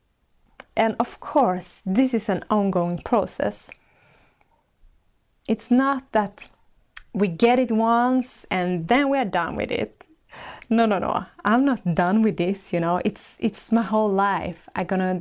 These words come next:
dive deeper into the, the permission of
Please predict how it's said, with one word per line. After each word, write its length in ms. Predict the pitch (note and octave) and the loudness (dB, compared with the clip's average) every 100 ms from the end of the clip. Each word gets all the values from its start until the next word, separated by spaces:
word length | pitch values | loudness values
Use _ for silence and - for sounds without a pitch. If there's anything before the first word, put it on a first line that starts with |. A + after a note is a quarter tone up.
| - | -2
dive 400 | F#3+ F#3 F3+ D#3+ | -2 0 -2 -2
deeper 600 | G#3+ A#3 G#3 - F3 E3+ | 0 2 0 -4 -6 -4
into 600 | F#3+ F#3 F#3 - F#3 F3+ - _ _ _ _ - - _ _ _ _ _ _ | -4 -4 -4 -6 -4 -4 -8 _ _ _ _ -20 -20 _ _ _ _ _ _
the, 140 | E3 F#3 _ - | -10 -10 _ -6
the 60 | G3 | -4
permission 720 | - G3 G3+ G#3 - F3 - | 0 2 2 0 -6 -8 -6
of 420 | F#3 - - | -6 -8 -16